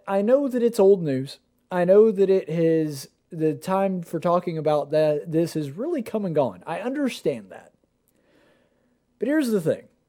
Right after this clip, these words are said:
First of all, I spent a lot of time researching this, and so I'd hate to waste all of that. So it is at least partially selfish on my part. But the other part of this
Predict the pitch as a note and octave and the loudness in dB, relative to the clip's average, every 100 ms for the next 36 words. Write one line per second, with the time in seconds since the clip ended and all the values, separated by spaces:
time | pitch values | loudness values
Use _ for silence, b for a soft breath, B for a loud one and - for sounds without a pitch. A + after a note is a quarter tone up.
0 | _ _ _ _ _ - D4 C4 A3+ F3+ | _ _ _ _ _ 2 4 6 6 6
1 | - G3 E3+ E3+ G3+ A#3 G3+ G3+ F3 E3+ | 4 2 4 4 4 4 4 2 0 -2
2 | D3+ D3+ - C3 C3 A#2+ D3 D#3 D#3+ E3+ | 0 0 0 -4 -4 -4 -2 2 2 2
3 | A3 F3 D3 B2+ - A#2+ A2+ A#2 A#2 - | 0 2 2 0 0 0 0 -4 -4 0
4 | D#3 D#3 G#3 C4 C4+ A#3 A3 G#3+ - - | 2 2 -2 -2 2 4 6 4 2 -4
5 | G#3+ G3 - F3+ D#3+ C#3 - - G3+ D#3+ | 0 0 -2 -4 -4 -6 -8 2 2 2
6 | C#3+ D3+ D3 C#3 C#3 B2 - E3+ C#4 D#4 | 0 -2 -4 -6 -4 -4 -6 -8 -4 -4
7 | - F3+ E3 C3+ C#3 C3+ B2+ | 0 2 2 0 0 -2 -2